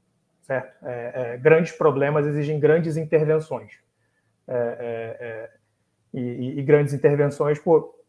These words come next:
por sua vez, exigem grandes, grande medida de responsabilidade, né? Grande medida de responsabilização e de, é, legitimação pra agir. É, é, isso aí também tá muito ligado, né, voltando mais uma vez pro microcosmo, né?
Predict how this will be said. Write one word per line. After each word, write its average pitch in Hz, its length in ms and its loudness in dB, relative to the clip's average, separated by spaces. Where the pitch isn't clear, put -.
por 120 120 -10
sua 139 240 2
vez, 131 300 -4
exigem 139 420 -6
grandes, 143 580 -2
grande 165 280 2
medida 151 360 -2
de 139 100 -8
responsabilidade, 147 1120 -2
né? 127 200 -10
Grande 127 200 -6
medida 131 380 -6
de 120 80 -6
responsabilização 131 1300 -2
e 127 60 -6
de, 123 460 -2
é, 120 300 -2
legitimação 139 800 0
pra 139 160 2
agir. 123 360 -2
É, 117 400 -4
é, 110 560 -6
isso 135 220 -4
aí 139 120 4
também 139 300 0
tá 151 80 0
muito 151 220 -2
ligado, 139 720 2
né, 131 160 -4
voltando 127 400 -4
mais 131 180 -2
uma 131 140 -4
vez 127 140 -6
pro 135 200 -12
microcosmo, 131 760 2
né? 131 140 -6